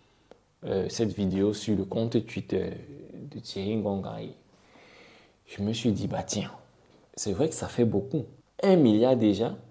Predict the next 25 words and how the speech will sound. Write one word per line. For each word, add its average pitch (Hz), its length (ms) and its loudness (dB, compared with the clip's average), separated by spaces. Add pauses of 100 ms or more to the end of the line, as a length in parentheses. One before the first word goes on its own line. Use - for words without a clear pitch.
(320)
quatre-vingt-trois 131 1300 6
ans, 165 220 2 (420)
trois 135 300 8
mois, 131 340 0 (220)
pour 113 440 6
un 131 200 4
Camerounais 104 540 4
lambda, 117 500 2 (460)
c'est - 180 2
le 104 100 2
temps 160 320 4
qu'il 165 160 4
faut 156 220 2
pour 143 180 -6
consommer 101 460 0
cela. - 340 -4 (960)
Mais 107 160 0
tu - 140 0
as 160 80 6
des 110 160 6
gars 135 340 0 (560)
qui 156 140 -2
prennent 135 300 -2
comme 104 220 -4
ça 117 300 -8